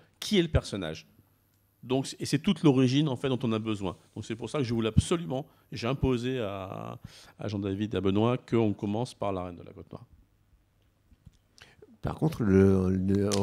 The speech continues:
Speaker 2: Renan nous disait hier que finalement, eux, sur les nouvelles sélectionnées, eux, ils en ont pris aucune. Ils en ont pris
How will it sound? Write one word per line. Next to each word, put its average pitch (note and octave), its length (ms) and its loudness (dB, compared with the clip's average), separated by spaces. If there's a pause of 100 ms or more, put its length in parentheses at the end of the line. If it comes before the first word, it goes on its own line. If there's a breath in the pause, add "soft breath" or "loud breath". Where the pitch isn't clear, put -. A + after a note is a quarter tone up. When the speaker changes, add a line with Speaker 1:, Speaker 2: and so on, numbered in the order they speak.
(120)
Speaker 2:
Renan B2+ 320 8
nous A#2 100 8
disait G#2+ 260 8
hier D#3 340 10
que A#2+ 100 6
finalement, A2+ 380 8 (100)
eux, D#3 220 12
sur - 260 8
les G2 360 8 (440)
nouvelles A#2 440 10
sélectionnées, B2+ 600 6 (120)
eux, B2+ 100 8
ils A2+ 100 8
en G2+ 100 6
ont G#2 60 6
pris B2 140 6
aucune. A2 320 6
Ils - 160 -2
en E2+ 80 2
ont F2 40 0
pris - 240 2